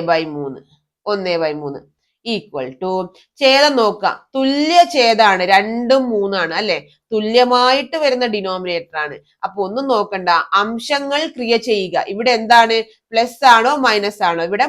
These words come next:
മൈനസ് ആണ്. അപ്പൊ എന്ത് ചെയ്യാ? നാല് minus ഒന്ന്, നാല് minus ഒന്ന് divided by അതേ ഛേദം ഇട്ട് കൊടുക്കുക, മൂന്ന്. അപ്പൊ നാലിന്ന് ഒന്ന് കുറച്ചാൽ മൂന്ന്,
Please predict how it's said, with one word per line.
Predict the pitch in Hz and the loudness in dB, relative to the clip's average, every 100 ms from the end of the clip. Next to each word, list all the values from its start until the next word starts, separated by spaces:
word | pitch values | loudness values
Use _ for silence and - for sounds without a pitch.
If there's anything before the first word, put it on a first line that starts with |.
| 294 | 2
മൈനസ് | 285 277 233 233 156 | 0 0 -4 -2 -4
ആണ്. | 131 - _ _ 220 | -4 -16 _ _ -2
അപ്പൊ | 220 220 | 0 -4
എന്ത് | 185 180 | -2 -2
ചെയ്യാ? | 175 170 170 - | 2 2 0 -8
നാല് | 180 180 185 202 233 247 233 190 | -2 0 4 4 4 2 0 -2
minus | 160 165 208 - 185 | -2 -4 -8 -8 -10
ഒന്ന്, | 165 151 - _ _ _ | -10 -10 -18 _ _ _
നാല് | 175 175 175 180 196 208 254 240 190 | -6 -2 0 0 0 0 -2 -2 -4
minus | 170 170 214 254 - 190 175 | -2 -4 -6 -8 -10 -10 -8
ഒന്ന് | 165 160 208 277 _ _ _ 247 | -10 -8 -10 -10 _ _ _ -4
divided | 349 269 233 180 170 147 151 | 0 6 6 6 0 -6 0
by | 160 165 - 175 | 2 0 0 0
അതേ | 175 190 196 226 240 | 0 0 2 2 0
ഛേദം | 202 170 170 170 | -2 -2 -2 -4
ഇട്ട് | 165 | -6
കൊടുക്കുക, | 156 147 151 - 165 | -10 -8 -6 -6 -6
മൂന്ന്. | 165 165 151 _ _ _ | -8 -8 -12 _ _ _
അപ്പൊ | - 190 175 | -12 -6 -2
നാലിന്ന് | 175 185 185 214 311 _ _ 180 | 0 0 -4 -4 -6 _ _ -8
ഒന്ന് | 180 196 202 | -4 -4 -2
കുറച്ചാൽ | 190 190 214 196 190 | -2 -2 -2 -2 -2
മൂന്ന്, | 185 190 220 | -4 -2 -2